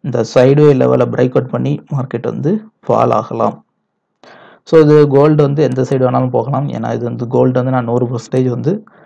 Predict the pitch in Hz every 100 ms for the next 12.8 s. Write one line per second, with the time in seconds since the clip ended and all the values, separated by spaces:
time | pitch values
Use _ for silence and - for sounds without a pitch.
0 | _ _ - 131 127 127 127 - 127 135
1 | 135 143 123 117 117 117 117 117 113 143
2 | - - 120 113 113 113 120 113 110 104
3 | 107 113 135 208 _ - 135 - 156 147
4 | 123 - 147 147 123 113 135 123 123 107
5 | - - 107 85 76 107 _ _ _ -
6 | 123 123 131 135 131 139 127 123 123 -
7 | - 131 120 120 131 139 123 123 202 -
8 | _ - _ - 131 127 127 120 113 -
9 | - - _ - 127 127 127 139 131 _
10 | - 143 139 123 123 123 139 - 135 135
11 | 131 131 127 131 - _ - 127 120 120
12 | 117 131 123 127 123 151 123 123